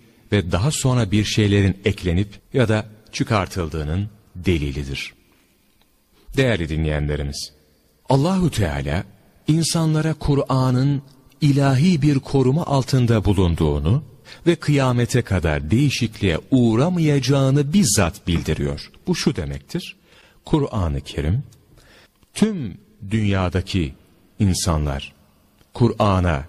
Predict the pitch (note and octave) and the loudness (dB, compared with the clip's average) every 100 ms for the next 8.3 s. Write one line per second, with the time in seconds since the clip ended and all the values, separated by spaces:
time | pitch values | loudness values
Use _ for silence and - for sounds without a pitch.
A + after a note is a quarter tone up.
0 | - A#2+ G#2+ A2+ F#3+ - G#2+ - D#2+ - | -6 -2 0 2 2 2 0 0 -2 0
1 | D#2+ - D2+ - C#2+ D2+ - - _ _ | -2 -2 -2 -2 -2 -2 -2 -8 _ _
2 | - - G#2+ A#2 B2 - - A2 A#2+ E3 | -20 -10 -2 0 0 -4 -4 -2 -2 -6
3 | - - - - C3 - C3+ - C3+ C3+ | -12 -20 -20 -6 -4 0 -2 0 0 0
4 | B2+ - A#2+ A2 A#2 C3 E3+ - - - | 0 0 -2 0 0 0 -2 -4 -2 0
5 | D#2 - C#2+ C#2+ C#2 A2+ D#3 - _ _ | -2 -2 -2 -2 -2 -2 -4 -6 _ _
6 | _ _ A#2 A2 C3+ D#3 - _ _ _ | _ _ -2 0 -2 -6 -20 _ _ _
7 | A#2+ - F2+ C#2+ C#2 - D2 - C#2+ C2+ | -4 -2 -2 -2 -4 -4 -6 -6 -8 -8
8 | - - | -14 -18